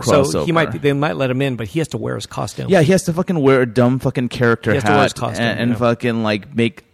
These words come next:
Speaker 1: ah, fucking faces
Speaker 2: But you
Speaker 1: for
Speaker 2: gotta,
Speaker 1: the
Speaker 2: you,
Speaker 1: camera.
Speaker 2: so wait, he lifts up,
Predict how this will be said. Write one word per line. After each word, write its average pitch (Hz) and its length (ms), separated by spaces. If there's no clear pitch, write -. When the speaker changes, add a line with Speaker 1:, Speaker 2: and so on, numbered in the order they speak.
Speaker 1:
ah, 160 880
fucking 110 280
faces 104 380
Speaker 2:
But 101 100
you 143 100
Speaker 1:
for 151 60
Speaker 2:
gotta, 120 80
Speaker 1:
the - 60
Speaker 2:
you, - 40
Speaker 1:
camera. 87 340
Speaker 2:
so 147 140
wait, 127 200
he 139 180
lifts 139 360
up, - 300